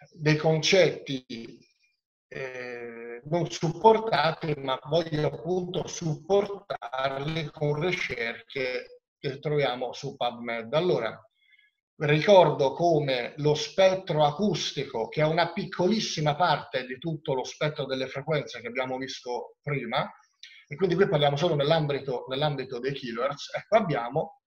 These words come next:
qui si vedono bene, le subsoniche. Qui abbiamo le cosiddette frequenze basse, quelle che, per capirci, quando al, alla, allo stereo d-, di casa alzate i bassi,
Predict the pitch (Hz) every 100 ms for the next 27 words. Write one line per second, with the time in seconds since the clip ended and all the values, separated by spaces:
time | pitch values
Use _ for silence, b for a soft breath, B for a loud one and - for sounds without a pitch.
0 | _ 160 - 139 131 127 127 151 127 117
1 | 151 - _ _ 214 208 185 151 - 185
2 | 127 110 123 - 214 - 151 180 165 151
3 | 147 156 214 208 165 - 147 160 170 160
4 | 147 - 147 131 - _ _ _ _ _
5 | _ _ 147 135 - - - 165 - -
6 | 202 180 175 - 220 226 226 202 - 185
7 | 147 120 - 151 143 214 214 190 175 151
8 | 156 151 151 143 143 143 147 151 147 143
9 | 143 156 - - 196 185 165 151 147 143
10 | 143 139 135 135 123 135 160 135 120 -
11 | 117 127 - 170 - 202 196 131 131 -
12 | - 190 208 -